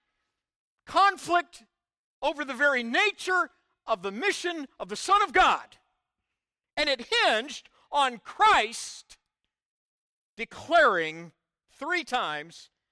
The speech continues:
in these repeated tr-, temptations, "It is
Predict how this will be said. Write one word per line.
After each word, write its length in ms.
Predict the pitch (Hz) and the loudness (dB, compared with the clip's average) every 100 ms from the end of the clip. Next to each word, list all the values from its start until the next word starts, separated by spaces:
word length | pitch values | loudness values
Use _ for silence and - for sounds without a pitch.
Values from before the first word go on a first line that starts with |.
| _ _ _ _ | _ _ _ _
in 180 | 180 196 | -12 -10
these 280 | 196 247 - | -8 -8 -8
repeated 460 | 240 - 233 220 180 | -12 -10 -10 -10 -12
tr-, 140 | 220 _ | -20 _
temptations, 720 | 220 220 208 175 - 165 - _ _ - | -14 -10 -8 -8 -10 -18 -20 _ _ -4
"It 420 | 359 294 - - _ _ _ _ 294 | 0 0 -2 -14 _ _ _ _ -4
is 500 | 277 220 214 - | 0 0 -2 -10